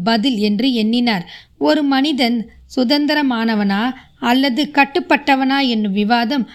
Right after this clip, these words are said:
ஆன்ம விஷயங்களில் உபயோகமில்லை என்றும், இவ்வத்தியாயத்தின் மராத்தி மூல பதிப்பில் விளக்கப்பட்டபடி பெரிய அவதாரங்களான ஸ்ரீராமர், கிருஷ்ணர் முதலியோர் வாழ்க்கையில் தமது குருக்களான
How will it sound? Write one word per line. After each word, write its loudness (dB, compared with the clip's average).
ஆன்ம 0
விஷயங்களில் 0
உபயோகமில்லை 0
என்றும், 0
இவ்வத்தியாயத்தின் 0
மராத்தி 0
மூல 0
பதிப்பில் -2
விளக்கப்பட்டபடி 0
பெரிய 2
அவதாரங்களான 0
ஸ்ரீராமர், 0
கிருஷ்ணர் -2
முதலியோர் -2
வாழ்க்கையில் 0
தமது 0
குருக்களான 0